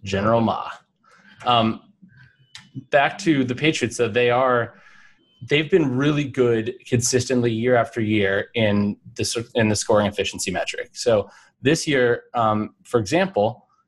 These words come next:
they are, um, they are positive one and a half. Um, their Z score is plus one point five four. So that's one and a half standard deviations better than average in offensive scoring efficiency, and they're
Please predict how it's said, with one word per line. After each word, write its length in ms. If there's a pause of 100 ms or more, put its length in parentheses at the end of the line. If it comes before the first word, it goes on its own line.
(160)
they 240
are, 420 (460)
um, 400 (180)
they 220
are 240 (480)
positive 440
one 200
and 80
a 40
half. 520
Um, 420
their 220
Z 180
score 220
is 80
plus 280
one 180
point 220
five 240
four. 480
So 160
that's 260
one 140
and 100
a 40
half 120
standard 260
deviations 480
better 220
than 120
average 500
in 320
offensive 440
scoring 260
efficiency, 580
and 160
they're 240